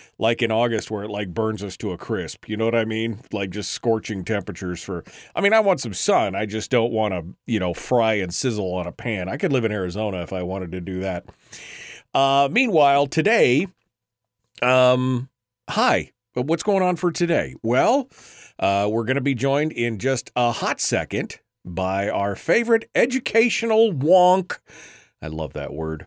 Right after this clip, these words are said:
wonk. Uh, Sarah Montalbano from the Alaska Policy Forum is gonna be joining us just in a second, just a hot second. She's in the green room right now, waiting patiently for us.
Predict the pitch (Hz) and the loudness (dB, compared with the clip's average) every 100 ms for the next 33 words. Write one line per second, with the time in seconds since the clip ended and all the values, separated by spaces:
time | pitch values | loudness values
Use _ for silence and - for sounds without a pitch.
0 | - 82 71 78 80 - - _ _ - | -10 -8 -6 -6 -6 -8 -14 _ _ -4
1 | 123 131 131 127 123 - - - - - | 2 4 6 4 2 -6 -20 -20 -20 -6
2 | - 220 190 165 160 131 104 71 - 117 | 2 4 6 6 4 2 2 0 -2 -2
3 | 107 107 104 107 - 104 95 80 95 85 | 0 0 -2 -2 -4 -2 -2 -2 -6 -8
4 | 82 78 92 85 80 95 90 92 - 98 | -8 -8 -8 -6 -6 -6 -4 -6 -6 -6
5 | 95 110 92 - 147 165 233 - _ _ | -6 -4 -4 -2 0 2 0 -2 _ _
6 | 135 131 - 160 - 170 - 151 143 - | -18 -16 -14 -14 -10 -12 -8 -6 -6 -4
7 | 139 131 202 170 143 202 196 196 190 190 | -2 2 2 2 4 2 4 2 4 2
8 | 190 190 202 185 202 196 185 - 202 - | 0 -2 0 2 2 0 -2 -4 -4 -4
9 | - 202 - 185 92 - | -4 -4 -4 -4 -4 -6